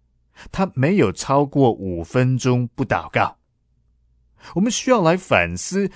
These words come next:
在你我个人的生命当中，如果我们的身子就是圣灵的殿，那么我们的殿是否是一个祷告的殿呢？后来到了犹太会堂时期，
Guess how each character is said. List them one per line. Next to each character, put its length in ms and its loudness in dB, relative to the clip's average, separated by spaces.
在 180 0
你 160 2
我 280 2
个 340 4
人 160 4
的 80 0
生 220 -2
命 160 0
当 180 0
中， 240 0
如 180 -2
果 140 4
我 80 6
们 80 -2
的 80 2
身 280 4
子 380 2
就 160 0
是 160 -2
圣 420 2
灵 140 0
的 80 2
殿， 280 0
那 100 4
么 60 2
我 120 2
们 120 2
的 80 4
殿 340 2
是 240 -2
否 160 0
是 160 -2
一 60 0
个 100 -2
祷 380 -4
告 300 0
的 100 -2
殿 240 0
呢？ 140 -8
后 220 2
来 100 4
到 140 4
了 100 4
犹 160 0
太 180 0
会 300 -2
堂 640 -2
时 260 -8
期， 600 -6